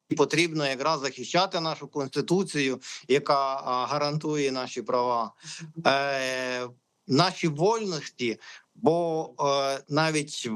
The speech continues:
для громадян Московії, е, вони живуть в країні диктатури, і, е, ми порівняно з Московією дуже вільна країна. Е, ця війна буде довго,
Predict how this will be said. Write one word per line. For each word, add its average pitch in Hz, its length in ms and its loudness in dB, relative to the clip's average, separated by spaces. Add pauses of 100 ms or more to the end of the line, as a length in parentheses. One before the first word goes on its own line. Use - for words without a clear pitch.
(140)
для 147 220 2
громадян 151 600 0
Московії, 156 880 0
е, 139 160 -2 (600)
вони 151 280 4
живуть 147 580 -2
в 131 380 2
країні 151 540 2
диктатури, 147 800 0 (400)
і, 139 880 0
е, 127 580 -2 (240)
ми 165 360 2 (360)
порівняно 165 540 2
з 135 60 -8
Московією 151 720 0
дуже 147 520 0
вільна 143 300 0
країна. 117 600 -4 (840)
Е, 131 1040 2 (140)
ця 226 160 2
війна 208 260 0
буде 165 580 0 (540)
довго, 156 640 0